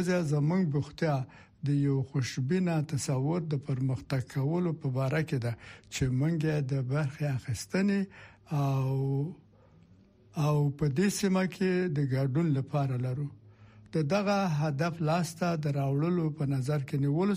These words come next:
سره، امریکا ژمنه کړې ده چې د آسیان د څلور اړخیزو او میکانګ امریکا د شراکت له لارې دوه اړخیزه او څو اړخیزه خپل مهم سیمه ییزه ګډون قوي کوي.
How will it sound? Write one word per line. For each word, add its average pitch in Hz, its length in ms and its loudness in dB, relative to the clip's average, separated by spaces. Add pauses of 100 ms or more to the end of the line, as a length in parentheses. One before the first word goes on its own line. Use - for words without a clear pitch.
سره، 196 180 2 (480)
امریکا 147 360 0 (120)
ژمنه 196 400 2
کړې 156 260 0
ده 143 140 2
چې 151 160 -4
د 143 40 -2 (200)
آسیان 165 400 -2 (160)
د - 20 -2 (220)
څلور 135 320 0 (120)
اړخیزو 151 560 0 (280)
او 131 140 0 (300)
میکانګ 151 500 0 (220)
امریکا 127 440 -2 (120)
د 139 140 -4
شراکت 143 520 -2 (160)
له 143 60 0 (100)
لارې 151 320 0 (520)
دوه 139 220 2
اړخیزه 170 500 0 (180)
او 143 80 0 (120)
څو - 80 -6 (140)
اړخیزه 170 500 -2 (200)
خپل - 380 -2 (240)
مهم 147 400 0 (500)
سیمه 143 320 2
ییزه 175 280 2 (240)
ګډون 139 340 2 (560)
قوي 135 260 0 (100)
کوي. 135 260 0